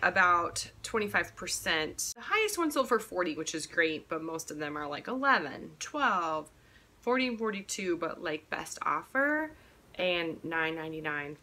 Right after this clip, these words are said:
fifteen. Oh well. <laughs> These are Lucky brand. This is a brand that I pick up a lot. I had sold really well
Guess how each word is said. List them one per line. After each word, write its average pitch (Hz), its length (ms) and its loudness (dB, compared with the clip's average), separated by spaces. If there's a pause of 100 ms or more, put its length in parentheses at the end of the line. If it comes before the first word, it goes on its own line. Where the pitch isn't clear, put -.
fifteen. 151 580 -8 (340)
Oh 247 100 -10
well. 127 240 -10 (240)
<laughs> 254 100 -4 (1000)
These 247 360 0 (100)
are 165 560 0
Lucky 247 400 0
brand. 220 840 2
This - 200 -10
is 170 140 -12
a 175 40 -6
brand 160 440 -6
that - 280 -8 (120)
I 160 580 0 (420)
pick - 180 -8
up 262 140 0
a 302 40 2
lot. 269 380 0 (100)
I 165 280 -4 (320)
had 269 460 4
sold 233 480 2
really 247 280 -2
well 196 560 2